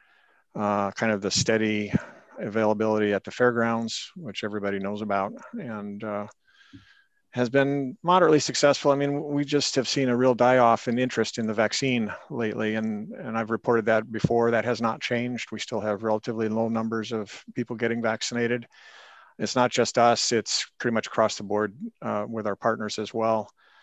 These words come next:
Uh, there's been a little bit of interest since Pfizer got here because that enabled, uh, some younger folks to get vaccinated. And honestly, our biggest interest group right now is, uh, teenagers and their parents.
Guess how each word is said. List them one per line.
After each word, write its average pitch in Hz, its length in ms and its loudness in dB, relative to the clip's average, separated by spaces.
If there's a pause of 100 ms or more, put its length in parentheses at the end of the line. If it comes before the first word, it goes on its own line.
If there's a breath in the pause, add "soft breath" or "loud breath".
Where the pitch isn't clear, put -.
(240 soft breath)
Uh, 113 240 0
there's 120 100 -4
been 139 120 2
a 135 40 6
little 160 240 8
bit 170 140 8
of 151 80 6
interest 156 380 2
since 123 280 0
Pfizer 143 500 4
got 135 240 2
here 160 240 0
because 120 680 0
that 117 180 4
enabled, 117 640 0
uh, 117 220 0
some 110 240 -2
younger 123 240 2
folks - 240 -2
to 175 80 -12
get 139 100 2
vaccinated. 139 640 0
And 117 400 -2
honestly, 120 440 -2
our 110 100 4
biggest 110 420 0
interest 117 680 -2
group 117 300 -2
right 110 160 0
now 107 300 -4
is, 107 440 -6
uh, 104 440 -6 (240)
teenagers 117 600 -4
and 110 120 -6
their 98 100 -6
parents. - 520 -8